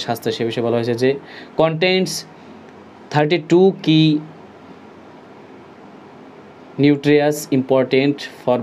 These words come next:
body to fill nutritional gaps, অর্থাৎ শরীরের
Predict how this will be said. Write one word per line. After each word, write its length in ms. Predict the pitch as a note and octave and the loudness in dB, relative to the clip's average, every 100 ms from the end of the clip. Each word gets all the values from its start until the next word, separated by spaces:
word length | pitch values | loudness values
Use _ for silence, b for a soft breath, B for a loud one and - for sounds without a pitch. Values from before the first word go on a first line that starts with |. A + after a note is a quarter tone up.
| A#2+ | 0
body 240 | B2+ C3+ C#3+ C#3+ | 0 2 0 0
to 60 | B2+ A#2 | -2 -2
fill 280 | - A#2 A#2 A2+ - - - - - - - - | -4 -4 -4 -6 -12 -20 -20 -20 -20 -20 -16 -4
nutritional 580 | B2 B2 C3 C3 B2 C3+ C#3 - A#2+ | -2 0 0 0 0 0 -4 -6 -2
gaps, 240 | G#2+ - | -2 -2
অর্থাৎ 280 | A#2 - C3 - B B | -8 -6 -6 -8 B B
শরীরের 500 | - C3+ C#3 D3+ C3+ | -6 0 2 2 0